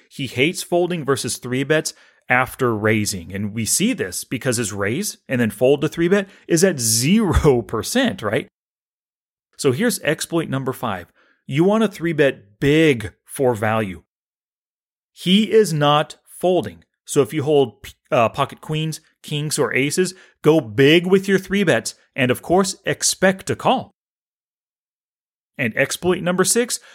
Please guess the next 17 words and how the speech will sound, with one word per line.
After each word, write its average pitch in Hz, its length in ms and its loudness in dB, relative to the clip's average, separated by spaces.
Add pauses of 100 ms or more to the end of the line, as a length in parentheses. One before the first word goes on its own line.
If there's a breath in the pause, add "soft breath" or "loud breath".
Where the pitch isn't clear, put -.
(340 soft breath)
only 214 420 4
three 185 320 0
bet 185 240 2
bluff 175 240 2
from 131 320 -2
in 135 220 0
position 180 580 0 (140 soft breath)
so - 160 -4
you 156 160 -2
can 131 180 -8
c-bet 160 720 0
steal 196 760 -2
when 143 260 -2
he 156 260 -8
misses 120 540 -2
the 107 80 -2
flop. 170 420 -4